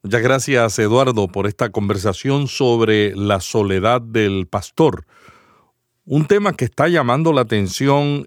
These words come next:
en todo el mundo y que ahora, con casos de pastores que se han suicidado en América Latina, toma más importancia. Los pastores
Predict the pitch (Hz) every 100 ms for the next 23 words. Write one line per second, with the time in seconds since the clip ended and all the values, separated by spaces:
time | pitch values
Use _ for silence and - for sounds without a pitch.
0 | - 104 95 87 - 156 175 147 107 98
1 | 101 131 180 - _ - 110 98 110 95
2 | 101 147 139 95 101 _ _ _ _ _
3 | _ _ - 98 87 135 131 - 127 98
4 | - - 98 95 - 123 127 - 101 -
5 | 110 113 - 120 - 95 98 117 110 98
6 | 87 92 107 98 90 90 131 117 107 -
7 | _ _ _ _ _ - 120 120 107 98
8 | 104 - 92 92 - 107 98 78 87 80
9 | - _ _ _ _ _ _ _ _ 117
10 | 113 139 - 180 180 147 - -